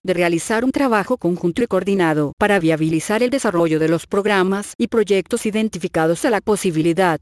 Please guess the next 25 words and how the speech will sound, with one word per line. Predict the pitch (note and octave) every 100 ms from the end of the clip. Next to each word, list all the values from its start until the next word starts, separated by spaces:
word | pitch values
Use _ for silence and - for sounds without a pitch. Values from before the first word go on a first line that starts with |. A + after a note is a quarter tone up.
| -
de | E3+
ejercer | - E3 - E3+
sus | - C#3+
funciones | A3 G3+ G3 D#3+ D3+
de | C4
manera | A#3+ G#3+
independiente, | C#4 B3+ - G3 G3+ F3+ D#3 - E3 - -
pero | A3
se | G#3+ -
comprometen | C#4 A#3+ A3 G3+ A3+ A#3+
a |
contribuir | - G#3 E3+ D3+ C#3+ C#3 E3+
en | F3+
la |
consolidación | D#3 F3+ F3+ F#3 E3 D#3 F3+ F#3+
del | A3+
proyecto | F3 D#3+ - F3
mediante | G#3+ F3+ E3+ D#3+ E3+
el | F3
desarrollo | F#3 A3 F3 E3+
conjunto | D#3 E3+ F3+ F3 A#3+
y |
coordinación | A#3 F#3 G3+ G3 F3+ G3+ G#3
de |
actividades. | G#3+ F#3+ D#3+ D#3+ E3 C#3+ C3 - -